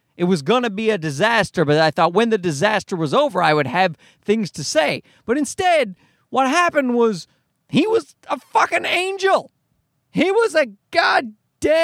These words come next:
angel. And, uh, we had no problems with him. And you know what this, you know what this does, guys? This,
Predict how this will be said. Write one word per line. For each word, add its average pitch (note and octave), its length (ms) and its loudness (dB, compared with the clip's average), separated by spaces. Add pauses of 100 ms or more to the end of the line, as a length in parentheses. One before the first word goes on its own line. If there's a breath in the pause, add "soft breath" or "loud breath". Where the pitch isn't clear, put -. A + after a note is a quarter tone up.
(160)
angel. D#4 640 -2 (1300)
And, D#3 340 0
uh, B2+ 280 0 (640)
we F3 100 0
had G#3 60 2
no F#3+ 240 2
problems B3+ 680 -2 (400)
with F#3 220 0
him. - 180 -8 (240 soft breath)
And G3+ 80 -4
you D#4 60 0
know F4 80 -2
what D#4 140 -2
this, - 340 -10
you G#3+ 80 -6
know B3 100 -2
what B3+ 160 -6
this G#3 180 -12
does, C#3+ 540 -6 (140)
guys? D#3 460 -2 (640)
This, C#4 440 -2